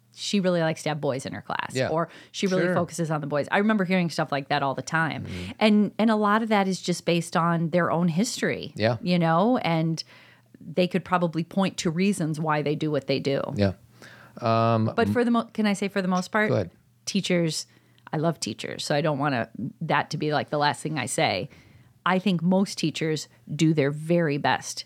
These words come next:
Speaker 1: to not be, to not focus on gender as a reason for why kids get what they get.
Speaker 2: Yeah, with you. Number eight, most of our lies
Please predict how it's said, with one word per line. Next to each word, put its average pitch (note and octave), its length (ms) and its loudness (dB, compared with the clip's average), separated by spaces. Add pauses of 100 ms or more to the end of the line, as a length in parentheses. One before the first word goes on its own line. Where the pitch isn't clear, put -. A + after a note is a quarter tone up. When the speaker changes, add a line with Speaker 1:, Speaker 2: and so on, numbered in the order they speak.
(140)
Speaker 1:
to D#3+ 160 -2
not D3 360 0
be, A2+ 360 -4 (1080)
to F#3+ 140 2
not D#3+ 180 2
focus D#3 320 0
on D3+ 160 0
gender C#3+ 340 2
as G#2+ 140 -2
a D3+ 60 -2
reason C3+ 340 -2
for C#3 160 -4
why G#2 160 0
kids - 280 -8
get - 180 -6
what - 140 -8
they - 100 -4
get. - 340 -6
Speaker 2:
Yeah, B2 240 4 (640)
with G#2+ 220 0
you. D2+ 140 -4 (520)
Number C3 300 4
eight, D#3 400 0 (800)
most C#3+ 340 -2
of E3 100 0
our G#2+ 200 2
lies F#2+ 960 -2